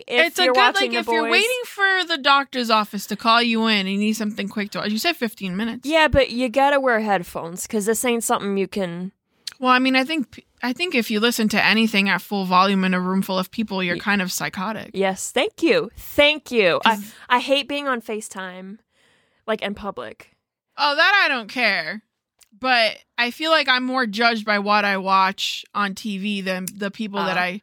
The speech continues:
Speaker 1: yeah.
Speaker 2: 'cause the person that I speak to, like, people could be like, "Oh my God, you know them?" Yes, but at least I'm not them.
Speaker 1: Yes, exactly.
Speaker 2: So that's great. But I don't wanna
Speaker 1: Anywho,
Speaker 2: be
Speaker 1: that's
Speaker 2: judged
Speaker 1: The
Speaker 2: by
Speaker 1: Boys
Speaker 2: anything.
Speaker 1: Diabolical. I give it, like, a seven out of ten.
Speaker 2: Nice.
Speaker 1: Yeah. Um, on to,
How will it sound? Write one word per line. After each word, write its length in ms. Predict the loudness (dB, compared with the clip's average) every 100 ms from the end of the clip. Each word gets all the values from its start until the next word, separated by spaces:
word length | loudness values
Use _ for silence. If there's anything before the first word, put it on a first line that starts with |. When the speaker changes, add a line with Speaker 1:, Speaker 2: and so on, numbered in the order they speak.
| _
Speaker 1:
yeah. 280 | -8 -6 0
Speaker 2:
'cause 180 | 0
the 100 | 2
person 360 | 2 2 2 2
that 100 | 4
I 120 | 4
speak 340 | 2 -2 -4 0
to, 80 |
like, 240 | 2 2 0 -6
people 180 | 0 2
could 60 | 2
be 80 | 2
like, 80 |
"Oh 40 | 2
my 220 | 0 -2 0
God, 380 | 0 2 0 0
you 160 | 2
know 300 | 4 2 0
them?" 340 | 2 2 2 -2 -8 -4
Yes, 300 | 2 2 2
but 100 | 0
at 80 | 0
least 200 | 2 2
I'm 120 | 4
not 220 | 4 2
them. 320 | -2 -6 -8 -16 -10
Speaker 1:
Yes, 300 | -8 -8 -8
exactly. 600 | -8 -10 -10 -10 -10 -12 _ _
Speaker 2:
So 80 | 0
that's 220 | 2 0
great. 260 | -4 -6 -8 -12 -14 -20 -20 -20 -20 _ _ _ _
But 100 | 2
I 40 | 4
don't 140 | 4
wanna 120 | 4 2
Speaker 1:
Anywho, 40 |
Speaker 2:
be 80 | 0
Speaker 1:
that's 320 | 4 4 4
Speaker 2:
judged 40 | 2 4
Speaker 1:
The 20 |
Speaker 2:
by 40 | 6
Speaker 1:
Boys 140 | 6
Speaker 2:
anything. 180 | 4 4
Speaker 1:
Diabolical. 720 | 2 4 4 4 2 2 0 2
I 140 | 2
give 260 | 2 0 0
it, 100 | 0
like, 240 | 0 2
a 140 | 0 0
seven 460 | -2 0 2 2
out 180 | 2 2
of 80 | 0
ten. 480 | 0 2 2 -2 -4
Speaker 2:
Nice. 460 | -6 -6 -6 -6 -2
Speaker 1:
Yeah. 240 | 0 0 -4 _ _
Um, 380 | 2 2 2 0
on 220 | 2 2 0
to, 240 | -4